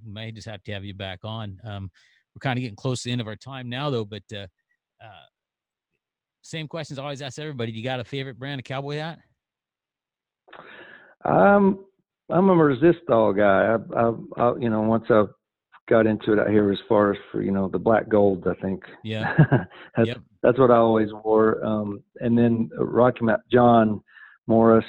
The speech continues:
Speaker 2: and John Morris Junior, ma-, who used to make Rocky Mountain recurves in Durango, Colorado, they moved out here to Montana. And those were the first guys that I met, actually, when I moved to Montana, and they, uh, they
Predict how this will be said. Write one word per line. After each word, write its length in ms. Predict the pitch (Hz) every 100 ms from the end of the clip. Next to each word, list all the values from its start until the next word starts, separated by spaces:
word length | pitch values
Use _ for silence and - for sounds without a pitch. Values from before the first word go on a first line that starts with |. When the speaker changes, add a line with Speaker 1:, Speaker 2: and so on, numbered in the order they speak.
| 104
Speaker 2:
and 120 | 98
John 200 | 110 110
Morris 280 | 110 98 92
Junior, 420 | 95 110 113 98 92
ma-, 160 | 98 -
who 280 | 95 98 95
used 180 | 104 -
to 60 | 95
make 200 | 87 -
Rocky 300 | 95 - 98
Mountain 260 | 92 -
recurves 600 | 101 113 - 95 87 87 87
in 100 | 90
Durango, 460 | 90 92 113 110 90 -
Colorado, 380 | 95 92 92 92
they 140 | 117
moved 300 | 117 101 95
out 140 | 101 - -
here 160 | 107
to 60 | 92
Montana. 680 | 92 87 - 110 110 98 92
And 140 | 90 -
those 220 | 120 127
were 80 | 117
the 160 | 95 - _ -
first 200 | 127 123
guys 200 | - 123 113
that 100 | 110
I 60 |
met, 220 | 110 120 -
actually, 320 | 98 - 98
when 160 | 95 92
I 100 | 90 _ - - - _
moved 220 | - 107 98
to 60 |
Montana, 640 | 101 95 95 120 113 95 92
and 140 | 95
they, 380 | 101 104 104 - 104
uh, 200 | 95 92 -
they 220 | 104 104